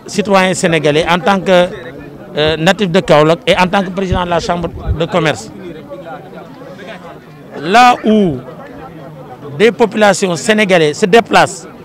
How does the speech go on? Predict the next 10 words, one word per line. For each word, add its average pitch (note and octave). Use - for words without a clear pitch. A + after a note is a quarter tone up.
même A#3
s'ils A3
allaient G3
dans A3+
un G#3+
autre B3+
pays, G3
on G#3+
leur G#3+
accueillera. F#3